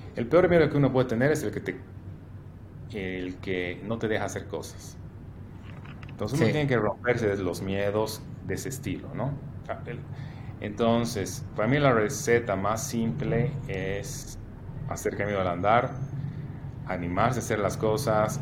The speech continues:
Speaker 1: empezar pequeñitos. Obviamente hay que ser prudente, hay que ser curioso en esta vida y nunca dejar de hacer las cosas realmente, ¿no?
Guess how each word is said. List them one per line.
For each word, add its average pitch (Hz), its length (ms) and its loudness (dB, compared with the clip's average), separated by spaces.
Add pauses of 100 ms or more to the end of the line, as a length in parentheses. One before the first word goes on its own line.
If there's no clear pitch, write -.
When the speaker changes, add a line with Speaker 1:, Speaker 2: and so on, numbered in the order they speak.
Speaker 1:
empezar 98 440 -2
pequeñitos. 101 800 0
Obviamente 110 340 2
hay - 40 -2
que - 60 -4
ser - 200 2
prudente, 113 800 2 (420)
hay 101 80 -2
que - 60 -8
ser 117 200 4
curioso 107 560 4
en 101 80 0
esta 98 260 0
vida 107 480 2 (1120)
y 98 200 -2
nunca 139 260 6
dejar 104 200 6
de 98 40 4
hacer 92 160 -2
las 80 140 -4
cosas 85 260 -2
realmente, 76 560 -4
¿no? 110 220 -2